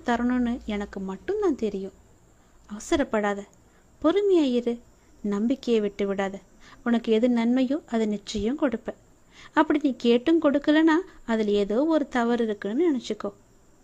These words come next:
எதற்கும் அவசரப்பட்டு எல்லா காரியத்தையுமே நீ வீணடிச்சிடாத.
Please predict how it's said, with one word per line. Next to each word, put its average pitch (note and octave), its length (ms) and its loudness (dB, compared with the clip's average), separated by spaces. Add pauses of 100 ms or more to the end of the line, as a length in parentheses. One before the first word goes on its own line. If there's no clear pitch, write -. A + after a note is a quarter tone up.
(340)
எதற்கும் G3+ 420 -2
அவசரப்பட்டு A#3+ 680 -2 (300)
எல்லா D4+ 360 0
காரியத்தையுமே B3 720 -2 (120)
நீ G#3+ 140 -6
வீணடிச்சிடாத. G3+ 760 -4